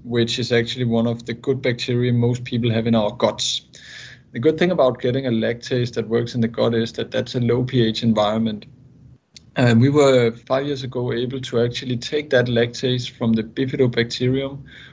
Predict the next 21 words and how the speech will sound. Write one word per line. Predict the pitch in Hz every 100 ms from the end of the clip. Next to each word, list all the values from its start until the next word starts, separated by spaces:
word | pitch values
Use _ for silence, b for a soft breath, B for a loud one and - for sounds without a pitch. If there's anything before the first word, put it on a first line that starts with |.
| B -
upscale | 131 131 - 147 131 117
that | 117
industrially, | 127 120 110 113 - 127 123
and | 117 117
produce | 117 120 127 123 123
it, | 131 120 - -
uh, | 123
and | 117 113 113
launch | 120 123 123
it | 117
under | 113 117
the | 117
Saphira | - 117 - 117 117
name. | 110 110
So | -
now | 117 135
you | 139
have | 131
a | 127
lactase | 120 127 - 127 123 -
that's | 107 -